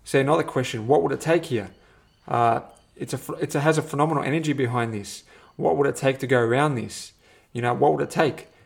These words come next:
Use that for anything, in your life? What would it take to go around this? What would it take to go around that? What would it take to get this? What would it take to have this? You know, by you asking that, you know, the, these words have energies behind them. And, you know, each, each individual word has an energy.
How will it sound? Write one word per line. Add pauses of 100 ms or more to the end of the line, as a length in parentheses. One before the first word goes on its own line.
(100)
Use
that
for
anything, (300)
in
your
life?
What
would
it
take
to
go
around
this?
What
would
it
take
to
go
around
that? (320)
What
would
it
take
to
get
this?
What
would
it
take
to
have
this? (880)
You
know,
by
you
asking
that, (240)
you
know,
the, (240)
these
words
have
energies
behind
them. (800)
And, (300)
you
know,
each,
each
individual
word
has
an
energy.